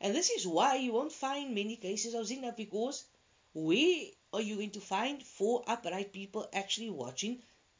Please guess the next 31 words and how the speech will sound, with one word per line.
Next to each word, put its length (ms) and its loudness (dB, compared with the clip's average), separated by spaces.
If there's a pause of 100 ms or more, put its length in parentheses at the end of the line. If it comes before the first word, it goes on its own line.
two 300 -2
people 340 -4
committing 560 -4 (220)
zina? 260 -4 (880)
Unless, 420 4
obviously, 440 -2
the 100 -6
people 360 -12
come, 340 -2 (760)
the 80 -16
couple 500 -4 (140)
that 200 -10
they 100 -4
were 120 -2
busy 280 0
with, 280 0
and 240 -2
they 300 2
repent 400 -2
themselves, 500 0 (280)
and 180 -6
Allah 400 -2 (320)
knows 220 -4
best. 340 -10 (1200)
Hadith 340 4
number 260 0
twenty-three 680 0
and 120 2
hadith 400 -4
number 200 -2
twenty-four. 540 -4